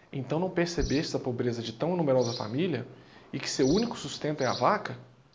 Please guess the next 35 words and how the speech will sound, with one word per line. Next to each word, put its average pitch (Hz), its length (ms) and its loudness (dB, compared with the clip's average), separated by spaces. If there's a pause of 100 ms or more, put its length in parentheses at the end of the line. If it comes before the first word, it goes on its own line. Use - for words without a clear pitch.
(180)
E 143 80 -2
mesmo 180 220 6
assim 175 160 2
pede-me 170 480 6
para 139 160 -4
me 139 80 0
jogá-las 143 460 4
no 139 80 -2
penhasco?" 139 500 -2 (540)
"Sim", 165 300 2
disse 127 200 0
o 131 40 -6
mestre, 113 400 -4 (360)
"jogue 147 320 6
a 147 60 6
vaca 127 260 2
no 127 80 -4
penhasco." - 480 -6 (800)
Desorientado, 139 920 4
o 131 60 0
discípulo 135 380 -2
decidiu 139 400 0
atender 143 380 0
o 165 60 2
mestre. - 400 -4 (440)
No 208 140 0
entanto, 156 460 2 (120)
não 185 140 2
conseguia 160 400 2
fazê-lo 139 400 2
sem 156 220 -2
sentir 143 340 -2
uma 151 140 0
enorme 143 340 2
culpa. - 300 -6